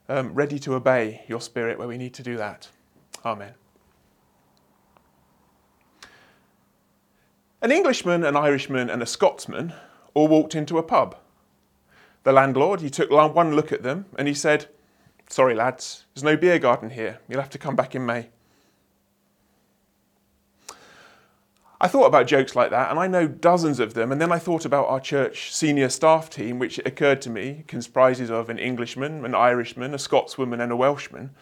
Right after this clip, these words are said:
So I thought I should probably stop at that, 'cause I deeply <laughs> love and respect all of them. But it is funny, isn't it? I mean, not the joke, the joke was awful, but the way that those sorts of jokes play on our personal and our cultural stereotypes, our, our prejudice.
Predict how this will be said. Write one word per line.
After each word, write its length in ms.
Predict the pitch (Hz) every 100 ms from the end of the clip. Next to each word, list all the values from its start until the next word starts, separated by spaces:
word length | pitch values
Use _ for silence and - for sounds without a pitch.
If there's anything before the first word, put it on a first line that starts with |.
| - - - _ _ _
So 160 | - 143
I 60 |
thought 240 | 139 175 -
I 40 |
should 180 | - 135
probably 480 | 151 139 143 143 -
stop 280 | - 147
at 100 | 151
that, 380 | 151 135 - - -
'cause 160 | 127
I 140 | 131 131
deeply 420 | 147 160 - 147
<laughs> 0 |
love 180 | 139 147
and 100 | 135
respect 380 | 131 156 127 165
all 180 | 165
of 140 | 123 -
them. 200 | 87 - _ _ _ _ _ _ _ _ _ _ _
But 80 | 190
it 80 | 240
is 140 | 254
funny, 320 | - 254 143 131
isn't 180 | 139
it? 240 | 87 62 _ _ _ _ _ _
I 40 | 147
mean, 220 | 151 147
not 160 | 170 -
the 80 |
joke, 300 | 107 131 117
the 80 | -
joke 200 | 139 139
was 120 | 117
awful, 480 | 147 165 160 69 - _ _ _ _ _
but 160 | 147 147
the 80 | 160
way 440 | 180 180 170 165
that 300 | 117 151 123
those 260 | 151 151 143
sorts 320 | 185 175 -
of 100 | 120
jokes 440 | - 107 69 -
play 440 | - _ - 165 147
on 180 | 120 117
our 200 | 117 120
personal 640 | - 143 139 131 143 156
and 200 | 135 127
our 160 | 123
cultural 500 | 123 151 147 - 117
stereotypes, 1000 | 127 - 180 123 71 - 65 - - - -
our, 200 | 123 135
our 160 | 117 135
prejudice. 680 | - 190 107 - - -